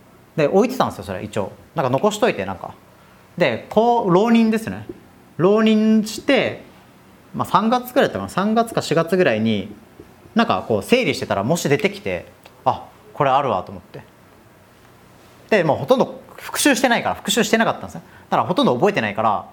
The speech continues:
もう一回ちょっと解いてみようと思って。解いたら、百七十ぐらい取れた、取れたんですよね。結構伸び、あ、ここで、あ、結構俺伸びたわと。百七十後半かな。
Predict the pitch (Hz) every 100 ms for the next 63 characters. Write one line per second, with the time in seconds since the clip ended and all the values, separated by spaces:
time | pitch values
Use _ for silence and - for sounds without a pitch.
0 | - 175 190 226 254 127 151 156 175 185
1 | 180 98 - - - - 277 170 160 127
2 | 101 180 233 180 185 214 143 104 101 92
3 | - 135 117 85 156 - - - - -
4 | - - - 285 220 135 151 110 98 -
5 | 220 269 170 - 233 175 127 123 139 156
6 | 95 - 156 - 220 240 220 208 196 196
7 | 180 185 170 170